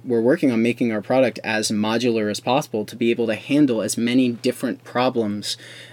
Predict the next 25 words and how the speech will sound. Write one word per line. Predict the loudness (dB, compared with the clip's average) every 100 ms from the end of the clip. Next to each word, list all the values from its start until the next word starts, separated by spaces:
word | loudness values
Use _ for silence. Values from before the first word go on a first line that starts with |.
| -6
as | -2 0 2 2 0 -2 -4
customers | -2 0 0 0 0 -4
can | -8 -4
give | -2 -4
us. | -6 -10 -10 -10 -18 -8
So | 2 4
really | 6 6 6 6 6 6 4 0
what, | 0 2 2 -2
what | 0 2 4
we | 6 4
see | 4 4 6 6 4
is | 2 0 0
something | 0 0 0 0
that | 0 -2 -2 -6 -8 -20 -10
we're | 2 2
able | 4 4 4 2
to, | 2 0 2 0 -2 -6
uh, | -4 -2 -2
say | 0 4 4 4
to | 2 0
a |
customer, | 0 -2 -2 -6 -6 -10 -6
uh, | -4 -4 -4 -8 -18 -20 _ _ -8
"You | 4 4
have | 6 2 0